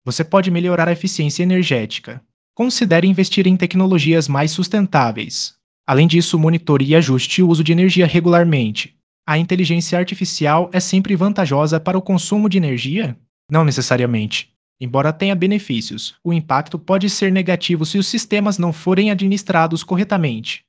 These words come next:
É importante avaliar cada situação. Existem alternativas à inteligência artificial que reduzem custos energéticos?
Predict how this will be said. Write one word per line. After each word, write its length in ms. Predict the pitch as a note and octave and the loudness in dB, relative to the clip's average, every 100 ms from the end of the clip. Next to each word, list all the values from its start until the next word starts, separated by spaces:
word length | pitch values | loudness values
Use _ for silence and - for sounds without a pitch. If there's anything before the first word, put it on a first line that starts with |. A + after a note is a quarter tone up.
| _ _ - | _ _ -2
É 80 | |
importante 560 | F#3 A3 A3 G3+ E3+ E3 | -2 0 0 2 0 0
avaliar 380 | F3 F3 F3 E3+ | 0 0 2 0
cada 260 | D#3+ D#3+ D#3+ | 0 -2 0
situação. 720 | E3 F3 F3+ F3+ - G#2 - _ _ _ | -4 -4 -4 -2 -6 -8 -12 _ _ _
Existem 400 | D3+ C#3+ G3+ A3+ | -2 2 2 4
alternativas 840 | F#3 D#3+ E3+ F#3 F3+ F3+ E3+ E3 - | 4 2 2 2 2 0 2 0 -2
à 120 | G3 | 0
inteligência 720 | G3+ G3+ G#3+ D3+ D#3+ E3 F#3+ | 0 2 0 2 2 0 -2
artificial 720 | F3 G3 - A3+ - D#3+ E3+ | 0 -2 0 -4 0 4 4
que 140 | F3+ E3+ | 2 0
reduzem 400 | E3+ D3+ F3+ E3 | 2 2 2 2
custos 440 | E3+ D#3+ D#3 D3+ | 2 0 0 0
energéticos? 920 | E3+ F3+ D3 B2+ A#2 - F3+ - - | 2 2 2 0 -2 -4 -4 -4 -10